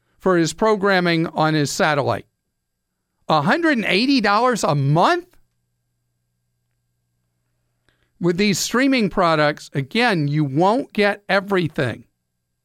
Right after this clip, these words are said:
But most of us watch somewhere around eight channels. We might get two hundred, but almost all our viewing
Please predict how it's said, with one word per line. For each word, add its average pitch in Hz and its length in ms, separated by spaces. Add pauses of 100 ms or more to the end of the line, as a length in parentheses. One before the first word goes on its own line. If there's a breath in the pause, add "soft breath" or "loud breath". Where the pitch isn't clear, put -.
(1300)
But 180 300
most 170 420
of 208 120
us 165 220
watch 165 600
somewhere 190 440
around 151 420 (100)
eight 214 400
channels. 165 720 (680)
We 143 80
might 147 240
get 262 240
two 233 240
hundred, 165 500 (460)
but 160 140
almost 190 540
all 208 300
our 180 400
viewing 156 540